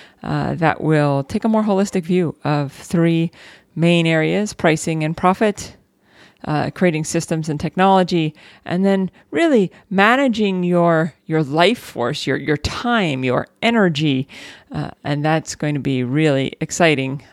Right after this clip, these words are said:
Uh, so stay tuned for that. And with that, uh, let's talk about turning off the noise. I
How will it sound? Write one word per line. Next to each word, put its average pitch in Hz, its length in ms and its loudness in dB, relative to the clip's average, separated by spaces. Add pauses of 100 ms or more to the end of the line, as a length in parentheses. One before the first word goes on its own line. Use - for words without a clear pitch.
Uh, 131 300 -8
so - 180 -8
stay 185 240 0
tuned 202 340 2
for 170 560 0
that. 131 640 -4 (2250)
And 160 180 -4
with 269 200 2
that, - 440 -2 (100)
uh, 220 240 -2
let's 277 300 -4
talk 247 320 -6
about 202 340 -4
turning 175 540 -4
off - 560 -8
the 151 100 -4
noise. - 480 -8 (580)
I 190 640 4